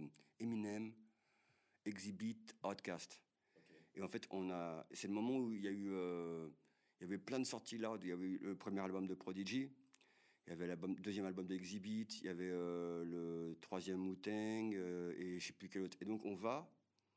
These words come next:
Speaker 1: et on, on suit la tournée en fait, tu vois. On suit toute la tournée. Et, euh, devant chaque, on voit, on arrive le matin dans la ville, on placarde partout, on va dans tous les magasins hip-hop, les magasins de disques, on donne des trucs, et cetera. Et puis après, t'es devant le concert et tu,
Speaker 2: Ouais.
Speaker 1: tu cartonnes, tu vois.
Speaker 2: Absolument.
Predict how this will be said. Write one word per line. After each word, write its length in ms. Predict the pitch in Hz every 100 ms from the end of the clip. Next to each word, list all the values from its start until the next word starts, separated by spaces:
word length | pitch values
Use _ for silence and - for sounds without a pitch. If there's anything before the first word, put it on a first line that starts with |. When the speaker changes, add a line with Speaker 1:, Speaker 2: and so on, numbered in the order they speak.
| _ -
Speaker 1:
et 60 |
on, 180 | 98 98 107
on 120 | 98
suit 260 | - - 131
la 100 | 113
tournée 300 | 107 101 82
en 80 |
fait, 160 | - - -
tu 60 | 85
vois. 120 | 117 - -
On 80 | 87
suit 140 | -
toute 160 | - -
la 100 | 98
tournée. 360 | - 92 127 - - _ _ _ _ _ _ _ _ - - - - _ _ -
Et, 120 | 92
euh, 180 | 87 85
devant 180 | 85 92
chaque, 160 | - 101 -
on 180 | - 101
voit, 200 | 101 - -
on 160 | 110 101
arrive 220 | 98 98 - _ -
le 120 | 110
matin 280 | 117 110 120
dans 100 | 113
la 140 | 107 98
ville, 200 | 107 107
on 160 | - 90
placarde 440 | - 90 - 95 -
partout, 340 | 92 - 107
on 160 | 104 90
va 100 | 87
dans 80 |
tous 140 | 92 101
les 80 | 92
magasins 380 | 92 95 92
hip-hop, 320 | 95 92 98 87
les 60 |
magasins 180 | 87 87
de 60 | 92
disques, 180 | 92 85
on 60 |
donne 260 | 82 87 90
des 120 | 90
trucs, 260 | - 92 85
et 40 |
cetera. 300 | - 85 104
Et 20 |
puis 120 | -
après, 180 | 87 95
t'es 80 | 90
devant 160 | 87 107
le 80 |
concert 480 | 104 90 - 113 113
et 160 | 92 87
tu, 140 | -
Speaker 2:
Ouais. 100 | 85
Speaker 1:
tu 100 | 82 90
cartonnes, 360 | 101 - 87
tu 120 | -
vois. 100 | 87
Speaker 2:
Absolument. 240 | 95 -